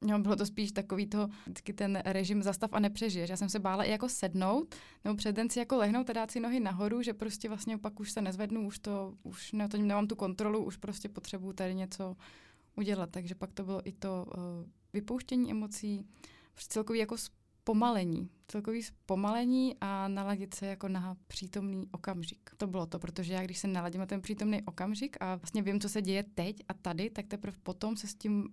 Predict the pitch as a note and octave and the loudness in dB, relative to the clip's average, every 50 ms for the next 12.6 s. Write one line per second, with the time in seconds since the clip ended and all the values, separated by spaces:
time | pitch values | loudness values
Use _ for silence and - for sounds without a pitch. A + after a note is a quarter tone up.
0 | - - F3+ G3 F#3 F#3+ G3+ G3+ G3+ - G3+ F#3 G3 F3+ E3 - - - - - | -6 -4 -2 -2 0 0 -2 -2 -2 -4 -4 -4 -4 -4 -4 -8 -12 -14 -8 -4
1 | F#3+ F3+ F#3+ F#3 - G#3 G3 F#3 F#3+ F#3+ F#3+ G3 - - G3 G3 F#3+ F#3+ F#3+ - | -2 -2 -2 -2 -2 -2 0 2 2 0 0 0 -2 -2 0 0 0 -2 -4 -8
2 | - _ _ _ - F#3+ F#3 - G3 F#3+ F#3 G3+ F#3+ G3 G3+ G3+ F#3+ F#3+ F#3+ F#3+ | -16 _ _ _ -12 -10 -6 -4 -4 -2 0 0 2 2 2 2 2 0 0 -2
3 | G3 F#3+ G3+ G3+ G#3+ G#3 F#3 F#3 F#3 - G3 - - G3 F#3 F#3+ F#3+ F#3+ F#3+ F#3+ | -2 0 0 2 2 2 2 0 -2 -6 -8 -6 -6 -6 -4 -4 -4 -4 -4 -4
4 | G3 F#3+ F#3+ F#3+ F#3 - - - F3+ F#3 F#3 F#3 F#3 F#3 F#3+ - _ - F#3+ F#3+ | -4 -2 -2 -2 -2 -4 -6 -8 -6 -6 -4 -4 -4 -6 -8 -10 _ -12 -10 -6
5 | - G#3 G3 F3 E3 - F#3 F#3+ F#3 G3 - F#3+ G3 - G3 G3 G3 F#3+ E3+ F3+ | -4 -4 -4 -4 -4 -6 -6 -4 -4 -4 -4 -6 -4 -2 -2 -2 -2 -2 -4 -4
6 | F3+ F3 G#3 A#3 A#3+ A#3 - - - - - - - - _ _ _ - - F#3 | -2 0 2 2 0 0 -6 -18 -20 -20 -20 -20 -20 -20 _ _ _ -2 -2 0
7 | F3+ G#3 A3 G#3 G3+ G3+ G3+ G3+ - F#3+ F#3+ F#3 F#3 F3+ E3 F#3+ F#3 F3+ E3 F3 | 2 2 2 2 0 0 -4 -4 -2 0 0 2 0 0 0 0 -2 0 0 0
8 | F3 F3 F3+ F3+ E3 E3 E3+ E3+ E3 E3 _ _ - - _ _ _ _ - - | 0 0 0 0 -2 -2 -2 -4 -6 -8 _ _ -20 -20 _ _ _ _ -14 -12
9 | E3 - - - - - - G3+ G3 A3 A3 G#3+ G3+ G#3 - G#3 - - - F#3 | -10 -8 -8 -8 -6 -6 -4 -2 0 2 2 2 0 0 -4 -8 -8 -6 -2 0
10 | F#3 F#3 F3+ - F#3 F3 F3+ G3 F#3+ F#3+ F#3+ - - - G3 G3+ A3 A3+ A3 - | 0 0 0 0 -2 -2 -2 -4 -4 -4 -6 -6 -4 -6 -6 -2 -2 -2 -2 -2
11 | G3+ - - G3+ F#3+ F#3 F#3+ F#3 F#3 F3+ F3+ F3 F3+ F3 F#3+ - G3 - - - | -2 -2 -2 -2 0 0 0 0 2 0 0 0 -2 -2 -4 -4 -6 -4 -2 0
12 | G3 F#3+ F#3 - E3+ D#3+ E3 F3+ F#3+ G#3+ A#3 | 0 0 0 0 0 0 2 2 4 4 2